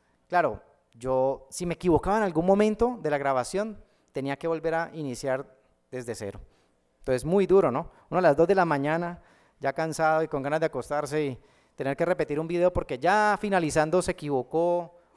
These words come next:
o pronunció mal algo. No sé, yo he sido muy exigente conmigo mismo, porque yo siempre digo, yo no puedo subir a YouTube un contenido remendado o macheteado, como decimos nosotros. Tiene que ser y lo mejor posible, lo, lo más impecable posible, porque esto lo va a ver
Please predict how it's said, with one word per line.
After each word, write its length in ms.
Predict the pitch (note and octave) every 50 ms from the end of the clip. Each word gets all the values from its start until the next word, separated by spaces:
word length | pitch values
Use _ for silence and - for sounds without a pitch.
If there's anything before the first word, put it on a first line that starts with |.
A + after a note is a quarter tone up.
| _ -
o 120 | D3 C#3+
pronunció 480 | - D3+ D3 D3 C#3+ C3+ B2 - D#3 D#3
mal 300 | D#3+ D#3+ E3 E3 E3 C#3+
algo. 300 | D3 D#3+ D#3+ D#3+ E3+ E3
No 100 | F#3+ G3+
sé, 140 | G3 A3 F#3+
yo 80 | G3+ G3+
he 40 |
sido 200 | G#3 A3 A#3 A3+
muy 180 | G#3+ A3 A3+ A#3+
exigente 440 | A#3+ - - G#3 E3 E3+ D#3+ G3+ G3
conmigo 280 | G3 E3+ D#3+ D#3 F3+ F#3+
mismo, 360 | G#3 F#3 A#2+ A#2+ A#2+ G#2 - _ _ _ _ _ _ _
porque 200 | - F#3 F3+ G3
yo 100 | F3+ F#3
siempre 300 | F3+ A#3 A3 G3+ G#3+ A3 A3
digo, 180 | A3+ F#3+ E3+
yo 120 | D3 E3 F#3
no 100 | G3 -
puedo 140 | G#3+ G#3+
subir 280 | G#3 G#3 F#3 E3 E3 F3
a 40 | G3
YouTube 460 | F#3 F#3 E3+ - - F3+ F#3+ F#3 -
un 120 | - F3+ E3
contenido 460 | G3 G3+ G3 - D#3+ D3 D3+ D#3 F3
remendado 760 | F#3 F3 E3+ D#3+ C#3 B2+ B2 C3+ C#3 C#3+ D3 D3+ D#3 D#3 - - - _ _ _ -
o 120 | - D3+
macheteado, 600 | D#3 D3 C#3+ - - B2+ - D3+ D#3+ D#3+ D3 C3
como 180 | - C3 B2+ B2+
decimos 340 | A#2+ - - C3 C#3 D3 C#3+
nosotros. 500 | A2 G2 C#3 C3 - - - - - - _ _ _ _ _
Tiene 160 | - D3+ D#3+
que 100 | D#3+ E3
ser 240 | D#3 F3 F3 E3 - -
y 160 | G3 F#3+ -
lo 140 | - E3+ E3
mejor 280 | E3+ E3 E3+ A3 A3 A3
posible, 480 | - G3 - A#3+ A3 F#3 C#3+ B2+ B2
lo, 220 | B2+ B2+ C3+ C#3 D3
lo 180 | D#3 D3 D3 C#3
más 240 | D3+ F#3 G#3 - A3
impecable 460 | A3 G#3 F#3+ E3 - D#3 D#3+ F#3 F#3
posible, 380 | - E3+ D#3 - D#3+ D#3 F3 F#3+
porque 240 | - F3 - -
esto 160 | C3 - F3+ F#3
lo 120 | F#3+ D#3+
va 140 | C3 B2+ C3
a 40 | C#3+
ver 200 | D#3 E3 D#3+